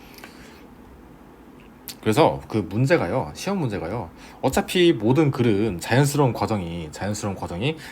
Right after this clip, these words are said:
사실적 읽기가 먼저 해야 되는 활동인 거니까, 그래서 이 내용 연구, 그 즉 사실적 읽기를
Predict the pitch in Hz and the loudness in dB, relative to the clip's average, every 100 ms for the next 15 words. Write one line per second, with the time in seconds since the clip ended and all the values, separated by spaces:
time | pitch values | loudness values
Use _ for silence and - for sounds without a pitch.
0 | - - 175 214 196 131 113 113 98 87 | -10 -2 0 2 0 0 0 0 -2 -2
1 | 104 131 139 131 151 139 107 120 127 101 | 0 4 4 4 2 0 -4 -4 -6 -6
2 | 85 76 113 80 - - - - 87 113 | -6 -6 -4 -4 -8 -18 -16 -6 -2 0
3 | 156 - 113 98 120 175 160 104 - - | 0 -2 -4 2 4 4 2 -2 -8 -14
4 | - - 135 170 - - 190 - 180 120 | -14 -8 -6 -6 -8 -10 -8 -4 -2 -4
5 | 123 147 139 147 143 143 | 0 4 4 4 2 0